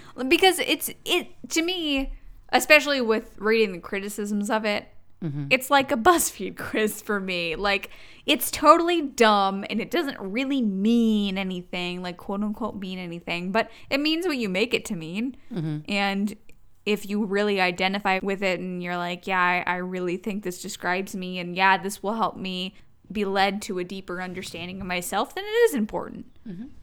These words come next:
Speaker 1: Even if it's, you know, what type of dog breed you are.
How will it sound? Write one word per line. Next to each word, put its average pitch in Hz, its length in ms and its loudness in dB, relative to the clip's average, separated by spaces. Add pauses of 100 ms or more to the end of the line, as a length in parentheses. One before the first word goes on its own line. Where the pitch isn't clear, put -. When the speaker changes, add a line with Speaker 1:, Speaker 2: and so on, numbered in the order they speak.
(180)
Speaker 1:
Even 294 260 -4
if 320 160 -8
it's, 311 240 -8
you 330 100 -6
know, 262 140 -2
what 262 220 -4
type 269 260 -6
of 254 340 -10
dog 294 300 -2
breed 147 240 -10
you 165 140 -12
are. - 260 -12